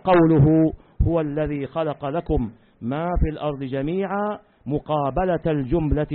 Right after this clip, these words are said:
في الجملة". قوله هذا هو من باب فكان قوله كذا مقابلة الجملة بالجملة للتنبيه، هذا، هذا خبر كان،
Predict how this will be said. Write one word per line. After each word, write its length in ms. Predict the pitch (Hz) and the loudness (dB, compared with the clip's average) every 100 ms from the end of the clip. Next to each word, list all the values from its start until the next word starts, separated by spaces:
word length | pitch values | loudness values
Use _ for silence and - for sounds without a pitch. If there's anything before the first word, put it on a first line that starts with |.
| 127 | -2
في 60 | |
الجملة". 400 | 147 127 113 95 95 _ _ _ _ _ | -2 -2 -2 -4 -10 _ _ _ _ _
قوله 400 | 165 175 165 156 156 | 0 2 4 2 0
هذا 320 | 185 196 214 - | 0 0 0 2
هو 240 | 170 196 202 - | 2 2 -2 -8
من 200 | 131 147 | -4 -4
باب 380 | 135 175 170 190 - _ | 0 -2 0 -4 -8 _
فكان 300 | 131 160 151 | -4 -2 -4
قوله 400 | 147 165 165 151 | -2 0 2 0
كذا 300 | 147 185 214 135 | 0 -2 -2 -2
مقابلة 560 | 143 151 143 165 160 151 | -4 -2 -2 0 -2 -4
الجملة 480 | 131 139 139 143 131 _ _ - | -2 -2 0 -2 -4 _ _ -4
بالجملة 540 | 135 143 185 190 160 - _ - | -2 0 0 0 -4 -10 _ -8
للتنبيه، 840 | - - - 151 139 151 151 147 - | -6 -6 -4 -2 0 0 0 -2 -6
هذا، 440 | 156 160 151 - | -8 -8 -8 -10
هذا 100 | 156 | -12
خبر 300 | 147 165 156 | -10 -8 -8
كان، 360 | 147 156 127 98 | -8 -10 -10 -12